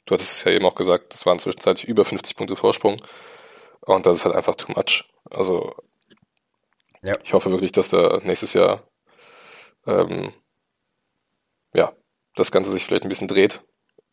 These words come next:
Speaker 1: Und, ähm,
Speaker 2: Also Günther,
Speaker 1: ja,
Speaker 2: Günther
Speaker 1: nicht nur
Speaker 2: Steiner
Speaker 1: rein
Speaker 2: hat
Speaker 1: aus
Speaker 2: ja
Speaker 1: Ja.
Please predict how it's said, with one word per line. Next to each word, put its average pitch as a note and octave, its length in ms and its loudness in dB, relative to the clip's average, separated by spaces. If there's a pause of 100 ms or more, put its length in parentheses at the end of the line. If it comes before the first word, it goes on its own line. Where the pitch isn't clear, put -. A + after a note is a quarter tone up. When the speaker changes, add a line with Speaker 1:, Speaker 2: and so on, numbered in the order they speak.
Speaker 1:
Und, G2 560 0
ähm, - 60 -4
Speaker 2:
Also F#2+ 380 4
Günther, G#2+ 320 2
Speaker 1:
ja, A#2 100 6
Speaker 2:
Günther A2+ 180 2
Speaker 1:
nicht A2+ 180 4
nur B2+ 220 8
Speaker 2:
Steiner G2 80 2
Speaker 1:
rein A2+ 140 6
Speaker 2:
hat A2 60 2
Speaker 1:
aus F#2 200 0
Speaker 2:
ja F2+ 180 4 (460)
Speaker 1:
Ja. G2+ 240 2